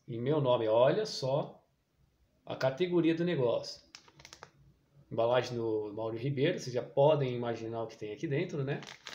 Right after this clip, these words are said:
Nada mais, nada menos que o manto sagrado do pedal digital, né? Então, os caras mandaram pra mim.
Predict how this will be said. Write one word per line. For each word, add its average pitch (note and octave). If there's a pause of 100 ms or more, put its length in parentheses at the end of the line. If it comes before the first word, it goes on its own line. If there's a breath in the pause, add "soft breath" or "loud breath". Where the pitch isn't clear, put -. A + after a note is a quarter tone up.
(520)
Nada A3+
mais, D#3
nada D3+
menos F3
que -
o E3
manto D3
sagrado A#2+
do A#2 (440)
pedal C3
digital, A2+ (400)
né? G3 (480)
Então, -
os -
caras A2
mandaram G#2+
pra D3+
mim. D3